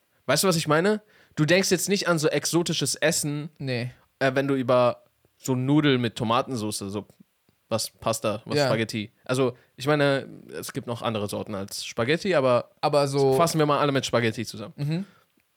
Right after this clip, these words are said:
Speaker 1: So, weißt du, was ich meine?
Speaker 2: Ist denn, ich hab sogar das Gefühl,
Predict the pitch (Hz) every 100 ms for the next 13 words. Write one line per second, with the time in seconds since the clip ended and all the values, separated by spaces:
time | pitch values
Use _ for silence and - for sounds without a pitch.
0 | _ 120 131 143 170 156 143 175 285 -
1 | _ _ _ 170 170 170 143 - _ _
2 | _ - 151 147 139 123 120 135 131